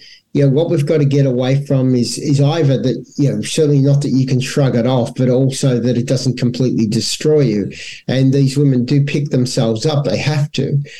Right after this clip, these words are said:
And so I, I try to show through moments, maybe more through Marion and her sort of mild interrogation of her father, her confronting the priest, um, after Mass,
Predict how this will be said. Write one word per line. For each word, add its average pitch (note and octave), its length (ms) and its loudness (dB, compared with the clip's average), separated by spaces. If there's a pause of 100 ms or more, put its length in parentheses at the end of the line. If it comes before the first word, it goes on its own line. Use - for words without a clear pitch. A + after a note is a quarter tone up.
(200)
And C3 220 0
so C3+ 180 0
I, C#3 220 0
I C#3+ 60 2
try C#3+ 260 0
to D3 60 2
show C#3 240 2
through B2+ 220 -2
moments, B2+ 460 0
maybe D3 300 2
more B2+ 160 0
through B2 220 -2
Marion A#2+ 640 0 (320)
and A#2+ 200 0
her A#2+ 200 2
sort A#2 240 0
of G#2 80 -4
mild A#2 340 2
interrogation A#2+ 680 0
of A2+ 100 -2
her A2 140 -2
father, B2 640 0 (320)
her B2+ 160 0
confronting C3+ 640 0
the A#2 120 0
priest, - 680 -2
um, A#2 340 0
after B2+ 340 -2
Mass, C3 640 0